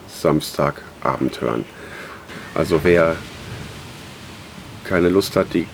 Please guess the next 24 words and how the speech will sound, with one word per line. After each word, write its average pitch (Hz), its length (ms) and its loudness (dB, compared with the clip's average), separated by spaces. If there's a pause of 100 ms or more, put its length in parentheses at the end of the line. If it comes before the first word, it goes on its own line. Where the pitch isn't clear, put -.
(120)
ganze, 117 1200 4 (140)
äh, - 40 4
Aufnahme 104 560 6
vom 98 260 4
Samstag 95 480 2
zu 90 200 0
hören, 87 280 4
das 92 140 -6
ist - 200 -4
ja 82 120 4
ein 80 220 2
Mitschnitt 85 400 -2
vom 80 340 0 (160)
Sitzen 104 380 4
beim 78 200 4
Lagerfeuer 98 680 4 (340)
mit 98 240 4
ein 92 60 0
bisschen 85 440 2 (120)
Reden 85 320 6
und 85 140 4
ein 82 80 0
bisschen 82 280 2
Musik, 82 400 4